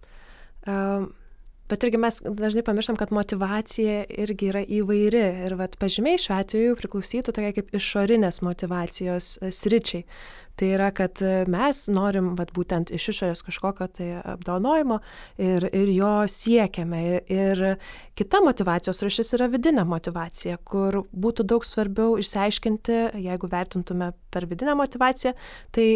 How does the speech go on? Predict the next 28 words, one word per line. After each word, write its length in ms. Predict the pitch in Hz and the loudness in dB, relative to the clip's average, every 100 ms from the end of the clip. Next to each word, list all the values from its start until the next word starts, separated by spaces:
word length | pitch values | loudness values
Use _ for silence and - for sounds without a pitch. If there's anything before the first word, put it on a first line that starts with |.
| - | 4
ar 160 | 185 180 | 0 2
vaikas 380 | 254 262 220 185 | 2 2 -2 -4
kažką 340 | - 214 226 - | -4 0 0 0
pats 240 | 220 - | -2 0
sau 160 | 196 190 | 0 2
reikšmingo 560 | 180 - 185 185 185 | 0 -2 -2 0 -2
s-, 240 | 180 - - | -4 -6 -4
išmoko 560 | 180 196 190 185 180 | -2 0 0 0 -4
šioje 320 | - 185 180 | -2 -2 -2
temoje, 400 | - 185 185 180 | -2 0 0 -2
kas 240 | 180 190 - | -4 -6 -2
jam 160 | 233 | 0
labiausiai 400 | 233 247 254 294 | 2 2 0 -2
patiko, 400 | 277 269 190 180 | -2 -2 -2 -2
galbūt 240 | 180 185 220 | 0 -2 -2
kuo 160 | 247 | -2
jis 80 | 247 | 0
norėtų 320 | 262 262 254 | 0 0 0
dar 160 | 190 180 | -2 -2
daugiau 240 | 185 185 | -4 -4
pasidomėti. 800 | 180 185 - 190 185 185 185 190 - - - - - | -4 -6 -4 -2 0 0 -2 -8 -10 -16 -16 -12 -2
Ir, 240 | 208 202 208 | 0 2 2
e, 600 | 208 208 208 - - - - - - - - | 4 2 0 -4 -18 -20 -20 -20 -20 -20 -2
ir 240 | 208 196 | 0 0
dalykas 460 | 220 262 269 240 - | 0 0 0 -2 2
tas, 240 | 349 381 | 2 2
kad, 320 | - 226 220 233 | 0 -2 0 0
e, 460 | 226 220 220 220 | 4 4 4 2